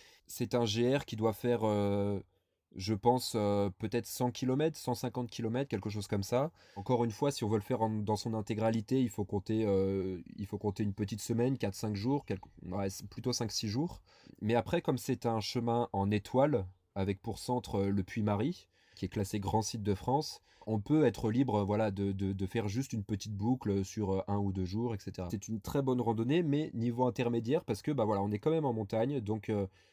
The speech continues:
avec les risques de la montagne, et puis surtout, il y a du dénivelé, voilà. Et, euh, donc en été, euh, couvrez-vous bien, il faut mettre de la crème solaire parce que le,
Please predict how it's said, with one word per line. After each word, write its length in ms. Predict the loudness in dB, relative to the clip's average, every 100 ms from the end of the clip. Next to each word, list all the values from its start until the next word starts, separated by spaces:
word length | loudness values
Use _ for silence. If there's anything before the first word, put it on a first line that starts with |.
| _
avec 220 | -2 -2 2
les 100 | 0
risques 280 | 0 0
de 80 | 0
la 100 | 0
montagne, 500 | 0 0 0 2 0 0
et 100 | -2
puis 160 | -2
surtout, 320 | -6 -6 -2
il 40 | 0
y 40 |
a 60 | 2
du 100 | 2
dénivelé, 540 | 2 2 2 0 -2 -4
voilà. 260 | -8 -8 -8 _ _ _ _ -8
Et, 220 | -2 0
euh, 120 | 2 0
donc 200 | 0 2
en 100 | 2
été, 380 | 2 2 4
euh, 120 | 4 2
couvrez-vous 500 | -2 -2 -2 0 -2
bien, 200 | 0 0
il 80 |
faut 120 | -2 -4
mettre 140 | -2
de 60 | -2
la 100 | -2
crème 200 | -2 -4
solaire 340 | -2 -2 -2
parce 160 | -4 -6
que 100 | -4
le, 300 | -2 -4